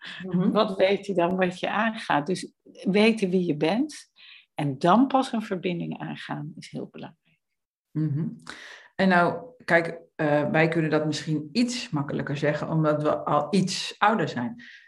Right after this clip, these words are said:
Speaker 1: Maar, en tegelijkertijd is natuurlijk, ehm, eh,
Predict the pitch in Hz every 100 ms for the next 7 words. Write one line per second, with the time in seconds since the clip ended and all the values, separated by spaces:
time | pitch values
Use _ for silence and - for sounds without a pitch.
0 | _ - 175 165 - 175 165 165 190 240
1 | 214 147 - 160 170 160 165 156 156 -
2 | - 151 147 147 147 - _ - - 165
3 | 156 151